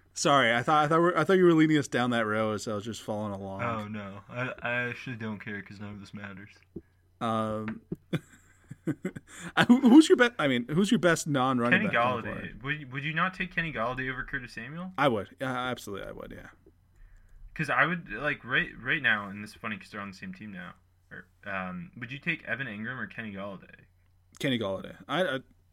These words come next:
Speaker 2: Like, E-, Evan Engram is almost a product of there not being that many good tight ends in the N F L that makes him a top ten tight end.
Speaker 1: I, like, I
Speaker 2: So,
Speaker 1: think
Speaker 2: like
Speaker 1: Engram might go in our draft, but, like, in, in a lot of drafts, I don't think he'd go, be a first round redraft,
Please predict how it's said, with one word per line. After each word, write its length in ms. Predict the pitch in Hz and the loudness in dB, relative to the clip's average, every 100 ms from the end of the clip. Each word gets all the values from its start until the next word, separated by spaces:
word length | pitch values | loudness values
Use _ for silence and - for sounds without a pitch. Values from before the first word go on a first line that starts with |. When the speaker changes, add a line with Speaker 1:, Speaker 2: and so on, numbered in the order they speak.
| _ - | _ -10
Speaker 2:
Like, 120 | 135 | -4
E-, 40 | 120 135 | 2 2
Evan 240 | 151 147 220 | 2 0 0
Engram 500 | 147 143 175 175 127 | -2 -6 -6 -6 -8
is 120 | 123 | -8
almost 260 | 123 127 - | -8 -8 -12
a 60 | |
product 520 | 110 - 101 113 110 120 | -14 -8 -6 -6 -8 -10
of 100 | 110 | -6
there 180 | 107 90 - | -8 -8 -8
not 220 | 95 92 | -8 -6
being 140 | 113 | -10
that 100 | 107 | -8
many 140 | 92 104 | -8 -10
good 180 | 101 104 | -10 -10
tight 220 | - 101 | -8 -8
ends 180 | 95 95 | -8 -10
in 80 | 104 | -12
the 120 | 104 | -12
N 100 | 101 | -10
F 140 | 98 95 | -12 -12
L 240 | 101 113 - - | -12 -12 -16 -12
that 160 | 101 | -12
makes 380 | 82 98 98 92 | -10 -12 -12 -14
him 180 | 107 110 | -14 -12
a 60 | 98 | -12
top 320 | - 98 - | -10 -10 -10
ten 180 | 104 95 | -12 -12
tight 180 | 101 | -12
end. 240 | 90 92 139 _ - - - _ | -12 -14 -18 _ -20 -20 -20 _
Speaker 1:
I, 160 | 175 220 | 4 4
like, 160 | 208 - | 2 4
I 100 | 185 | 2
Speaker 2:
So, 80 | 277 | 4
Speaker 1:
think 240 | 277 202 | 0 0
Speaker 2:
like 100 | 185 | 0
Speaker 1:
Engram 300 | 190 185 214 | 4 6 6
might 260 | 156 147 175 | 6 4 4
go 300 | 147 147 151 | 4 4 4
in 160 | 139 | 2
our 240 | 135 131 131 | 2 2 0
draft, 600 | 117 120 120 131 127 - | -2 0 2 2 -2 -4
but, 80 | 123 | 0
like, 340 | 123 123 117 | 2 2 -2
in, 240 | - 131 131 | -4 -8 -4
in 160 | 135 | -2
a 60 | 135 | -2
lot 240 | 117 123 123 | -2 -2 -2
of 60 | |
drafts, 260 | 120 117 107 | -2 -4 -2
I 80 | 117 | -4
don't 140 | 110 | -4
think 120 | 113 | -6
he'd 100 | 104 | -6
go, 80 | 110 | -8
be 180 | 110 113 | -4 -6
a 40 | |
first 260 | 107 113 - | -4 -6 -6
round 300 | 104 101 95 | -8 -8 -10
redraft, 460 | - 107 98 - 110 | 2 2 2 -10 -12